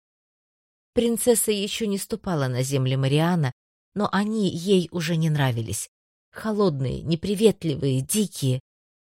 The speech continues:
"И как мы туда подниматься будем?" недоумевала Реми, разглядывая неприветливый берег, на котором тут и там виднелись массивные стены пограничных фортов.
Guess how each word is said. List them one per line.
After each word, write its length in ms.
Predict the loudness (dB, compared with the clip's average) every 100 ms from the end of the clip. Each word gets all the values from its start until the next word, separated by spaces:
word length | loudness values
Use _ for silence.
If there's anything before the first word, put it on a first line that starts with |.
| _ _ _ _
"И 60 | -10
как 320 | -2 -2 0
мы 120 | -2
туда 240 | 0 2 2
подниматься 680 | 0 -4 -2 -2 -2 -2 -4
будем?" 440 | -2 -2 -2 -4 _ _ _ _ _ _ _ -2
недоумевала 760 | 2 4 4 2 2 2 2 2
Реми, 380 | 0 0 -2 -6 _ -4
разглядывая 800 | 0 0 2 2 4 4 4 4
неприветливый 760 | 2 0 2 0 0 0 2
берег, 400 | 2 2 2 -2 _ _
на 120 | -4 -2
котором 480 | -2 2 4 4
тут 220 | 2 0 0
и 60 |
там 260 | 0 0 0
виднелись 560 | 0 2 2 2 0
массивные 580 | -2 -2 -2 -2 -2 -2
стены 400 | -2 -2 0 0
пограничных 720 | -2 -2 0 0 -2 -4 -8
фортов. 560 | -8 -6 -6 -8 -16